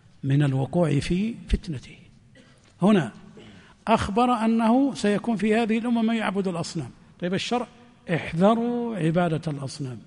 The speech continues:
والدخول في وسائلها فلا تتساهلوا في ذلك. وباب الشيخ رحمه الله تعالى هذا مع ما فيه من الأدلة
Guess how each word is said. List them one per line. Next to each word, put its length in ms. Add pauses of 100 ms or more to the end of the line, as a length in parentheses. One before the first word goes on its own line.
(640)
والدخول 800 (480)
في 320
وسائلها 1300 (260)
فلا 420
تتساهلوا 1000
في 200
ذلك. 300 (4000)
وباب 380
الشيخ 460
رحمه 340
الله 260
تعالى 640 (960)
هذا 920
مع 260
ما 180
فيه 320
من 160
الأدلة 640